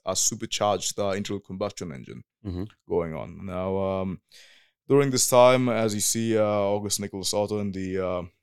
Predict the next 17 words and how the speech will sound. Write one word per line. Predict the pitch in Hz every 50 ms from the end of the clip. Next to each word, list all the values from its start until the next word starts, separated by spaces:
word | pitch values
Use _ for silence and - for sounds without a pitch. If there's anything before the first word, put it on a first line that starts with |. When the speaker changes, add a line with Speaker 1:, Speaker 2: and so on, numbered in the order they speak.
| _ _ _ _ _ _
Speaker 1:
you | - 101
know, | 90 90 92
the | 87 92 90
Otto | 107 110 110 113
cycle, | - - 98 98 95 - - 98 107 113 113 -
of | 95 -
course, | - 95 -
we | 95
have | 85 82
Miller | 92 95 95 95
cycle, | - - 92 87 90 - - 82
Atkinson's, | 78 - - - - - 92 - -
all, | - 95 90
all | 73 95 101 101
of | 87 -
those | 87 87 78 76 - - - - - - - _ _ _ _ _ _ _
superchargers | - - - 160 151 165 147 - - - 85 76 69 85 92 90 - - -